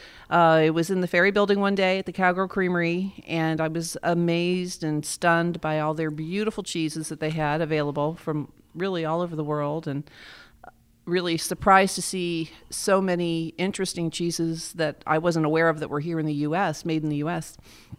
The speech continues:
And I looked around at what they had to go with it, and, uh,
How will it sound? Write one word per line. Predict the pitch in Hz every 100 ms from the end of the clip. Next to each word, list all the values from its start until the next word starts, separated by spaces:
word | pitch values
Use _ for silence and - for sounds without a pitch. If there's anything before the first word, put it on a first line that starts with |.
| _ _ - _ - 143
And | 170
I | 170
looked | 170 -
around | 190 165 170
at | 165
what | 160
they | 175
had | 170 165
to | 156
go | 151
with | 165 233
it, | 175 170 -
and, | 160 160 160
uh, | 165 160